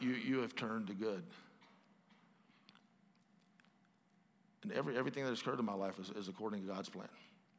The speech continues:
And I count my suffering as a blessing. I count my family, obviously, as a blessing. And I, and I, and I count the people that I've met because of this journey and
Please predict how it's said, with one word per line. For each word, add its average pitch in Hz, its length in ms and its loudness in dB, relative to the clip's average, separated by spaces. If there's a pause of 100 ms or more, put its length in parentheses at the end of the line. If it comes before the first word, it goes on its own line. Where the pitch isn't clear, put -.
(340)
And 98 80 -4
I 98 60 -4
count 98 300 -2
my 92 120 -4
suffering 110 500 0
as 104 120 -6
a 101 40 -4
blessing. 104 440 -2 (2000)
I - 120 -8
count 92 240 -2 (480)
my - 100 -4
family, 101 540 -4 (280)
obviously, 98 380 -2
as 87 80 -6
a 92 40 -8
blessing. 92 420 -6
And 101 140 -4
I, 107 160 -2
and 104 100 -2
I, 104 200 -4
and 107 100 -2
I 101 60 -4
count 120 220 -2 (180)
the 98 100 -4
people 120 300 -4
that 101 160 -4
I've 92 160 -4
met 104 300 0 (1120)
because 110 340 2
of 107 80 0
this 107 160 -2
journey 101 460 -4 (600)
and 107 380 -2